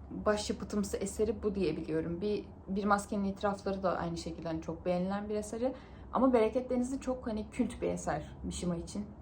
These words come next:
Mishima okumayı sevenler için. Ondan dolayı okuyamadığımdan dolayı buramda hep bir oturmuştur. Ondan <laughs> başlamak istiyorum. Çok merak ediyorum. Dört kitapta, dört kitaptan oluşan bir seri Bereket Denizi ve dört kitabın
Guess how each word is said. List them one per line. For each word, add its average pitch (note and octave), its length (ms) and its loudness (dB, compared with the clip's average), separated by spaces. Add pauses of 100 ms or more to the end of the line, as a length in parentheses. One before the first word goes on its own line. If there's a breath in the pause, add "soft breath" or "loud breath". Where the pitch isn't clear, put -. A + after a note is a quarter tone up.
(260)
Mishima F3+ 260 -2
okumayı F3 300 0
sevenler E3+ 440 -2
için. B3+ 260 -2 (500 loud breath)
Ondan C#4+ 220 4
dolayı D#4 200 2
okuyamadığımdan C4 760 4
dolayı C4 280 0
buramda C4 300 2
hep B3+ 240 2
bir C4+ 260 -2
oturmuştur. A3 720 -6 (440 loud breath)
Ondan A#3 520 2
<laughs> - 0 -
başlamak A#3+ 420 4
istiyorum. G3+ 540 -2 (120)
Çok G#3+ 160 -2
merak F3+ 300 0
ediyorum. F3 380 -2 (440 loud breath)
Dört B3 220 4
kitapta, B3 480 0
dört A#3 200 0
kitaptan G3 380 -2
oluşan F#3 280 -2
bir F3+ 60 -2
seri F#3 300 -2
Bereket F3+ 380 2
Denizi G#3+ 320 0
ve A#3 140 0
dört A#3 200 0
kitabın C4 440 2